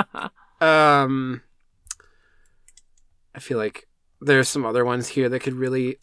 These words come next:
like, Yakuza Justice, Erotic Code of Honor.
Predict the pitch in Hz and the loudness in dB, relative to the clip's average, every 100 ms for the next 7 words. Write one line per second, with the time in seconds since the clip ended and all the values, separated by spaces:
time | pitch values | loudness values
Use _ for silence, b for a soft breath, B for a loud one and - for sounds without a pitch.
0 | - 147 131 - B B B 170 180 - | -4 -2 -2 -6 B B B 2 4 4
1 | 190 190 147 160 143 - 147 - 165 147 | 2 2 2 2 2 4 2 4 2 4
2 | 143 151 151 - - 156 147 131 - 123 | 6 4 2 0 4 6 6 2 -4 -4
3 | 123 123 110 110 | -2 -4 -8 -14